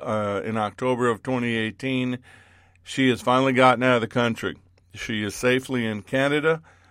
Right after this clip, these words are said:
where her daughters are already waiting for her. They've been granted political asylum there.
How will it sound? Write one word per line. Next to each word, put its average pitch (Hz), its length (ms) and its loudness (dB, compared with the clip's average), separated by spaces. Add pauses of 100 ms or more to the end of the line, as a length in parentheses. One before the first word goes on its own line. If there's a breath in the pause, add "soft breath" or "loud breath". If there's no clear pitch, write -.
(100)
where 113 300 2
her 110 120 0
daughters 120 600 4 (260)
are 113 300 6 (100)
already 113 320 0
waiting 127 400 -2
for 131 160 0
her. 127 100 6
They've 107 220 -4
been 107 160 -4
granted 113 640 -4
political 107 520 -4
asylum 123 640 0
there. 120 280 0